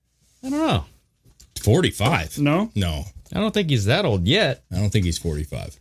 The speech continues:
Speaker 1: Might have just turned forty-one. Hmm. He was born in seventy-seven, so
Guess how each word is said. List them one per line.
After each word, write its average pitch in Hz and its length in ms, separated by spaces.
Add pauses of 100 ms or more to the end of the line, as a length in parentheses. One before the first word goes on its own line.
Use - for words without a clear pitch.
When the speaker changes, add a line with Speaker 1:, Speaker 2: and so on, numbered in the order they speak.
Speaker 1:
Might 139 140
have 120 100
just 107 200
turned 98 240
forty-one. 107 600 (640)
Hmm. 208 100
He - 1000
was 135 40
born 147 220
in 117 80
seventy-seven, 82 760 (220)
so 62 380